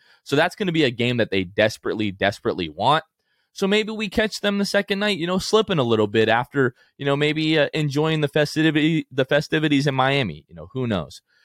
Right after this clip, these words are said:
But what I will say, Luke, is for this being a preseason game, I went to a preseason game about three seasons ago, like, um, the, the covid season, but before covid happened.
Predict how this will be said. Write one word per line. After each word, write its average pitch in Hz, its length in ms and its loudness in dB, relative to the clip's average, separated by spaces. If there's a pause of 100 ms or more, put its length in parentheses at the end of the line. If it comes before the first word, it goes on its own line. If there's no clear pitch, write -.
(120)
But 160 80 2
what 170 160 6
I 156 100 4
will 160 240 2
say, 165 240 2
Luke, 98 360 0 (440)
is 131 120 0
for 143 120 0
this 170 180 0
being 190 180 -2
a 147 60 0
preseason 107 560 -4
game, 98 300 -6 (160)
I 123 140 2
went 180 200 -2
to 165 120 0
a 139 40 -4
preseason 131 540 -4
game 117 380 -4 (420)
about - 300 -4
three 185 300 -2
seasons 147 480 -4
ago, 117 300 2
like, 92 280 -4 (240)
um, 95 300 -2 (360)
the, 107 240 2
the 107 100 -2
covid 165 440 0
season, 110 340 -2
but 101 140 -2
before 156 340 0
covid 120 380 2
happened. 80 560 -8